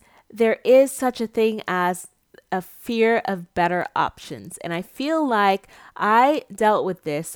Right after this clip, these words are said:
for so long, is that you always feel that there is a tool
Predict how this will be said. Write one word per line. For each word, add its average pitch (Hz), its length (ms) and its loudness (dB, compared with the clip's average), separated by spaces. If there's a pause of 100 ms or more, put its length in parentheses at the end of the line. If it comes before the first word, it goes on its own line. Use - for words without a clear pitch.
for 180 180 -6
so - 540 -4
long, 156 540 -2 (400)
is 220 320 4
that 196 500 2 (380)
you 214 220 -4
always 262 420 2
feel 240 260 2
that 240 220 -2
there 190 180 0
is 185 100 -4
a 190 80 -6
tool 226 540 -2